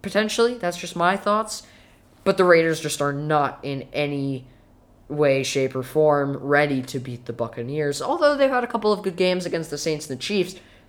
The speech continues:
the Buccaneers are just too much for them at the moment. And now we have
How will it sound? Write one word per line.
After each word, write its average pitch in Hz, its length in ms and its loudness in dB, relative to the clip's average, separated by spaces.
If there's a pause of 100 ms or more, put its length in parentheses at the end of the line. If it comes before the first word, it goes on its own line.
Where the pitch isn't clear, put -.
(320)
the 185 160 4
Buccaneers 180 540 0
are 139 60 -4
just 135 200 -10
too 185 140 -2
much 180 240 0
for 156 140 0
them 151 280 0
at 135 220 -2
the 139 80 -6
moment. 143 460 0 (880)
And 190 200 -4
now 220 380 2 (360)
we 220 80 2
have 196 220 2